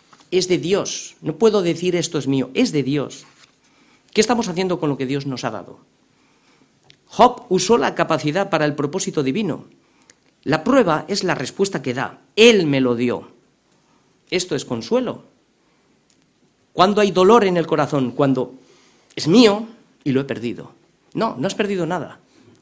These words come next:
Y nada era tuyo. Aquí hay consuelo. Él me lo quitó porque era suyo. Job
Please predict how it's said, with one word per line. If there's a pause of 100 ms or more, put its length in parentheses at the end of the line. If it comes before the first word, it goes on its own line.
(160)
Y
nada
era
tuyo. (600)
Aquí
hay
consuelo.
Él
me
lo
quitó (320)
porque
era
suyo. (640)
Job